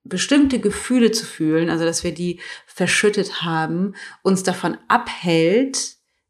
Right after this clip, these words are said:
neu zu wählen im Hier und Jetzt, sondern uns gefangen sein lässt in der Vergangenheit oder eben in unserer Konditionierung und bestimmte Dinge verhindert, die wir uns eigentlich wünschen oder hervorbringt, die wir versuchen zu verhindern.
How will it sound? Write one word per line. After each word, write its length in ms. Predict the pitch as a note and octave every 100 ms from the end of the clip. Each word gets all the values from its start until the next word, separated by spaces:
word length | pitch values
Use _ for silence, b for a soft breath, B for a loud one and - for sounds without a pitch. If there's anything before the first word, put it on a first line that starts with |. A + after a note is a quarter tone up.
| _
neu 320 | F#3 G3 G#3+
zu 200 | A3 G#3+
wählen 220 | F3+ F#3 F3
im 100 | F3
Hier 200 | F3 E3
und 160 | E3
Jetzt, 260 | - - -
sondern 240 | F#3 F3
uns 220 | - E3+
gefangen 640 | - E3+ - F3+ F#3 F#3 F3
sein 340 | D#3 D3+ D#3
lässt 260 | D3+ D#3+ -
in 120 | F#3
der 80 | F3
Vergangenheit 600 | - D3+ D#3 E3 E3 -
oder 260 | - - -
eben 160 | E3
in 100 | D#3
unserer 240 | D#3+ D#3+ D#3
Konditionierung 920 | - E3 D#3 - E3 G#3 B3 G3 D#3+
und 120 | D#3
bestimmte 480 | E3 - F#3+ F#3 F3+
Dinge 380 | D3+ F#3 F3+ E3 B B
verhindert, 760 | - - F3 D#3+ G3 A#3+ A3 E3
die 80 | E3
wir 100 | E3
uns 140 | D#3
eigentlich 400 | - D#3 D3 -
wünschen 580 | D#3+ E3 E3 - C#4 - B B
oder 220 | - G3
hervorbringt, 800 | F#3 F3+ - G3 G3+ - F3+ F3+
die 80 | F3+
wir 140 | E3+
versuchen 360 | E3+ E3 F3 E3
zu 140 | F3
verhindern. 760 | - D3+ F#3 C4 A#3 D3+ A3+